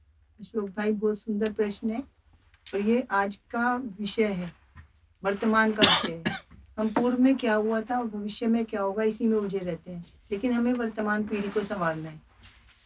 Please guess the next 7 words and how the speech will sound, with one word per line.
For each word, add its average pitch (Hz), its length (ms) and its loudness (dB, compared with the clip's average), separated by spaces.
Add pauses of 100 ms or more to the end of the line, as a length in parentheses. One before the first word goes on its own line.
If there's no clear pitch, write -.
(160)
हम 226 140 6
देखते 226 300 6
हैं 247 80 4
हमारे 233 240 4
बच्चे 214 400 0
हैं, 226 160 -4 (840)
आज 226 460 4